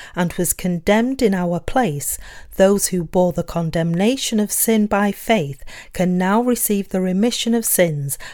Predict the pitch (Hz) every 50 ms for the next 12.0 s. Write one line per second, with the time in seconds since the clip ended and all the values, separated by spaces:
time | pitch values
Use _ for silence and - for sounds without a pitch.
0 | - - 160 165 156 - - - - 208 220 247 254 254 - 220 165 190 185 -
1 | - 208 196 190 190 - - - 196 196 196 190 185 - - 175 170 165 143 -
2 | - - - 170 170 151 131 170 156 - - - - 160 147 143 135 117 - -
3 | - - - - - _ - _ _ _ _ _ _ _ _ - _ - - -
4 | 247 240 233 233 233 226 - - - 277 277 285 285 277 - 254 226 - 220 -
5 | - 220 214 214 202 - 196 196 202 190 - - - 180 160 - - - - 240
6 | 220 185 147 143 - - - 175 175 175 170 - 175 160 - - - 202 208 214
7 | 226 226 226 220 220 220 214 - 214 202 208 208 208 202 190 170 143 123 123 -
8 | - - - - - - - 165 165 - - - - 202 220 254 - - - -
9 | - - 202 180 170 - - - 170 - 180 175 - - 233 220 233 240 - -
10 | 233 214 - 226 220 - - 214 208 - - 196 196 190 - - - 196 190 -
11 | - - 175 170 165 170 170 175 180 190 190 - - - 202 190 196 196 190 -